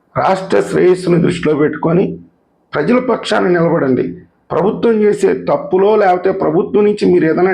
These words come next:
డిమాండ్ చేయదలుచుకుంటే వాటిని తీసుకురండి. ప్రభుత్వం తక్షణం స్పందిస్తుంది, అందుకు అనుగుణంగా చర్యలు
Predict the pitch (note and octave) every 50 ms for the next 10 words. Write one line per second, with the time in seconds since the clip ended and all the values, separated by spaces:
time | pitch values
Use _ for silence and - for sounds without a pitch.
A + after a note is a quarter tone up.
0 | C#3+ - C#3 D3+ F3+ G3+ G#3 G3+ F3 F3+ F3 D#3 E3 E3 D#3 - - - E3 E3+
1 | E3+ A3 B3 C4 - - - _ _ _ _ _ _ _ _ _ _ _ _ _
2 | _ - C#3 D#3+ F3+ A3+ B3+ B3 B3 B3 G#3+ F#3+ G#3+ - - - - F#3+ F3 F3+
3 | F#3+ A3+ A#3 - - E3+ F3 F#3+ F#3+ F3 G#3 G3 F#3+ G3 - E3+ F3 - - -
4 | F#3+ G3+ G3 - - - D3+ E3 F3 F3+ F3 E3+ E3+ D3 D3+ - G#3 F#4 - -
5 | - - _ _ _ _ _ _ _ _ _ - - D#3+ G3+ G#3 F#3+ - F#3+ G3+
6 | G#3 A#3+ A3+ A3 G#3+ A3 A#3+ A3+ A#3 G#3 G3 F#3 G#3+ G#3 G3